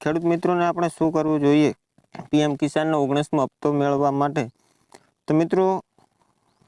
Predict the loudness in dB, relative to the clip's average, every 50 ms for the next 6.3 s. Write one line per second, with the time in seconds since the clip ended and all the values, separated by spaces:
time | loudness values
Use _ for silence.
0 | _ _ _ _ _ _ _ 0 2 2 2 2 0 -2 -2 -2 -2 -2 0 0
1 | 2 0 0 0 0 0 0 2 2 2 2 2 2 2 2 0 0 0 0 -2
2 | -2 0 0 0 0 0 0 0 0 -2 -4 -2 0 0 0 0 0 -2 -2 0
3 | 0 0 0 0 2 2 4 4 2 0 -4 _ -16 -16 -16 -16 -12 -10 -8 -2
4 | 0 2 2 2 2 0 -2 -2 -2 -2 -2 -2 0 0 0 0 0 0 -2 -2
5 | -2 -2 -2 -2 -2 _ _ -4 -2 0 0 0 0 0 0 0 0 2 2 2
6 | 0 0 0 0 0 -2